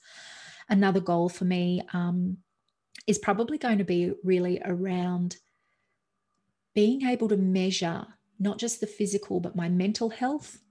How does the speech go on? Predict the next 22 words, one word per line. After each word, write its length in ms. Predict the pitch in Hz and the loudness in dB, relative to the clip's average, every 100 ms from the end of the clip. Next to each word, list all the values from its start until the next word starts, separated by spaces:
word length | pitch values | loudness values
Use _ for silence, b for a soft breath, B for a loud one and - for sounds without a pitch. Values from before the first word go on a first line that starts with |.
| _ _ | _ _
which 200 | 269 - | -4 0
is, 180 | 320 - _ _ - B | 0 -2 _ _ -20 B
it's 160 | - 240 | -4 -2
been 280 | - 247 339 | 0 0 0
pretty 240 | - 302 | 0 2
good 220 | 202 208 | 4 2
for 160 | 208 214 | 4 2
a 60 | 180 | 4
while 540 | 165 180 175 175 208 | 4 2 2 0 -4
until 360 | 208 202 - 254 | -6 -6 -4 -6
this 240 | 233 233 | -4 -2
last 380 | 180 151 170 - | -2 -2 -4 -6
week. 340 | 277 285 - - _ B B B B B | -4 -4 -8 -20 _ B B B B B
So 460 | - 214 208 202 196 196 | -2 2 4 6 4 2
especially 460 | - 240 247 262 | 0 0 0 0
the 100 | 208 | 2
last 320 | 190 180 180 | 2 2 0
few 120 | - 175 | 0 0
months 320 | 175 - - | 0 -2 -2
when 120 | 180 | 0
I've 180 | 175 170 | 0 0
made 300 | 170 170 | -2 -2